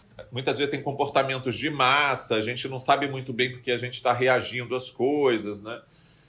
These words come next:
Então, é interessante perceber, né, o quanto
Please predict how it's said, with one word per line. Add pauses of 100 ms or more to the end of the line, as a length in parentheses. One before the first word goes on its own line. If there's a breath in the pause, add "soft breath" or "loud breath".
(140 soft breath)
Então, (460 soft breath)
é
interessante
perceber,
né,
o
quanto